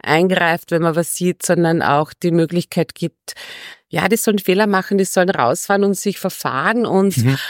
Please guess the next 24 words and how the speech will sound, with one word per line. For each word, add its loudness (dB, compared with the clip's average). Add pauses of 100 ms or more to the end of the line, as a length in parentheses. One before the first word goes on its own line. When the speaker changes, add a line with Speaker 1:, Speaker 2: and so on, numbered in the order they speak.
(180)
Speaker 1:
und 0 (240)
ja, 0
da 2
auch -4
so -2
eine 2
gewisse 0
Gelassenheit -2
zu -8
haben, 2
<laughs> -2
äh, 0
was -2
auch 2
wiederum 0
die 0
Seestadt -2
als, -2
als -4
Standort -4
schon -2
sehr 0
unterstützt. -4
Speaker 2:
Ja. 2